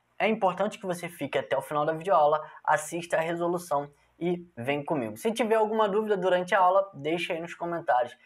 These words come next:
E, claro, não esqueça de deixar o seu like. Bom, vamos primeiro dar aqui o nome de cada um desses polígonos, tá bom? Então, eu tenho aqui o meu primeiro polígono, é um quadrilátero, tá? Então, vou escrever um quadrilátero.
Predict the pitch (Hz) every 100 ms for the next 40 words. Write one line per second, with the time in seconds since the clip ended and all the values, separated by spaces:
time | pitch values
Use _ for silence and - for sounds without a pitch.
0 | _ 202 - 131 120 117 147 147 - 131
1 | 127 139 139 131 127 123 120 120 - 147
2 | 107 - - _ - - - - 175 127
3 | - - _ 135 247 254 - 269 262 214
4 | 214 196 190 180 196 190 175 185 175 175
5 | - - 240 247 208 190 202 196 196 -
6 | - 160 117 107 107 - 117 165 196 -
7 | - _ 143 170 175 175 170 151 - 127
8 | 131 123 - 135 151 220 220 202 170 175
9 | 175 185 - _ _ 151 151 160 185 -
10 | _ _ - 180 185 180 185 156 110 98
11 | 95 104 - 156 156 139 127 117 117 135
12 | 131 151 160 - _ 170 196 196 _ -
13 | - 156 143 143 143 151 185 - _ 127
14 | 131 131 - 110 117